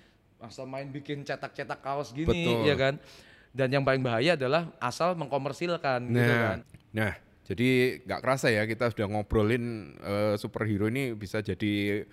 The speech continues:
Speaker 2: satu seri episode, eh, bisa jadi episode pendek tersendiri <laughs> gitu ya
Speaker 1: Hmm.
Speaker 2: untuk film ya. Film, kalau film biasanya kan dua jam, ini hampir sejam ini.
Speaker 1: Iya.
Speaker 2: <laughs> Nah, eh,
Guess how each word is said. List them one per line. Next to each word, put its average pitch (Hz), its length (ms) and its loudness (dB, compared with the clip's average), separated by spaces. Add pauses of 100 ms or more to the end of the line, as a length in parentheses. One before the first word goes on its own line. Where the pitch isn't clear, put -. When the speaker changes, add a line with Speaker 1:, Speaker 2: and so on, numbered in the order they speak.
(160)
Speaker 2:
satu 110 360 -4
seri 107 680 0
episode, - 460 -6 (480)
eh, 104 160 0
bisa 104 220 0
jadi 107 260 -2
episode 110 300 -4
pendek - 340 -2
tersendiri 113 480 0 (160)
<laughs> 123 60 2
gitu 123 180 4
ya 120 180 6
Speaker 1:
Hmm. 127 120 2
Speaker 2:
untuk 117 240 0 (240)
film 127 260 4
ya. 110 140 4
Film, 120 240 0
kalau 123 180 4
film 131 200 0
biasanya 120 280 2
kan 127 100 2
dua 98 140 0
jam, 101 200 2
ini 120 160 -2
hampir 117 240 -2
sejam - 320 0
ini. 101 180 -2
Speaker 1:
Iya. 170 400 4 (220)
Speaker 2:
<laughs> 294 160 -2
Nah, 113 260 6 (360)
eh, 123 600 4